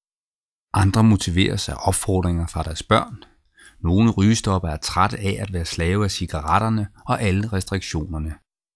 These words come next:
og vil gerne have bedre helbred og frihed til at vælge. Der er også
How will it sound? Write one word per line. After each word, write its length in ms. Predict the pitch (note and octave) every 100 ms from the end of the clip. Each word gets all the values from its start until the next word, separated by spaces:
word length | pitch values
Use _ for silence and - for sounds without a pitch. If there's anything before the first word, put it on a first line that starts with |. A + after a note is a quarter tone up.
| _
og 140 | A2+
vil 140 | A#2+ -
gerne 320 | F2 F2 G#2
have 180 | F2+ -
bedre 280 | F2 D#2 D#2+
helbred 520 | D2+ A2+ C3 C3+ B2+ - -
og 100 | C3+
frihed 420 | - D2+ F2 F#2
til 160 | -
at 260 | - F2+ -
vælge. 360 | D2 C#2 C#2+ - _ _ _ _ _ _ _ _ _ _ _ -
Der 60 |
er 40 | G#2+
også 160 | C3+